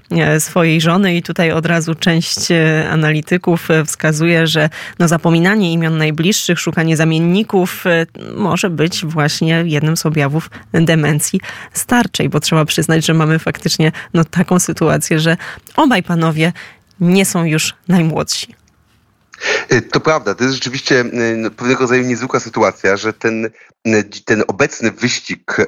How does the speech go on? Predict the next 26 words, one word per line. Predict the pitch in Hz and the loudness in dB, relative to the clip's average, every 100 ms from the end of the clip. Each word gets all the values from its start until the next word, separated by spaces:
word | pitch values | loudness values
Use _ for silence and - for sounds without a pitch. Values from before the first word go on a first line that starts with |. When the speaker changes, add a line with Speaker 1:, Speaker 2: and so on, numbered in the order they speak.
| - | 0
Speaker 2:
o | 101 95 | 0 0
miejsce | 92 98 117 120 - 87 | 0 0 0 0 -4 -8
w | 87 | -4
gabinecie | 95 95 95 101 | -4 -2 -2 0
owa-, | 90 87 85 | 0 0 0
e, | 95 90 | 0 0
owalnym, | 98 92 80 90 | 0 -2 -2 -4
no, | 110 | -6
to | - | 0
jest | 139 139 123 | -2 0 -4
jednak | 120 117 104 | -2 -4 -4
wyścig, | 123 - - - - - - - | -8 -8 -10 -10 -8 -8 -6 0
e, | 101 92 | 2 2
dwóch | 92 104 123 | 0 -2 -2
dżentelmenów | 113 131 139 135 101 82 107 165 - - _ - | 0 0 2 0 0 -2 -4 -6 -14 -20 _ -10
w | |
wieku | 143 123 - 139 | -2 -2 -2 -2
dosyć, | 107 - 110 - - - - - | -2 -2 -4 -6 -8 -12 -6 0
e, | 104 98 98 98 | 2 2 2 0
podeszłym. | - 123 170 - 92 82 80 78 | 0 0 0 -2 -4 -2 -4 0
Joe | 120 | 0
Biden | 117 120 123 113 | 0 -2 -2 -4
ma | 104 101 98 - | -2 0 -2 -4
osiemdziesiąt | 104 110 110 120 95 87 - - 92 87 90 | -6 -4 -2 -2 0 -2 -4 -2 0 2 0
jeden | 101 95 90 | 2 2 2
lat, | 82 98 - - | 2 0 -4 -10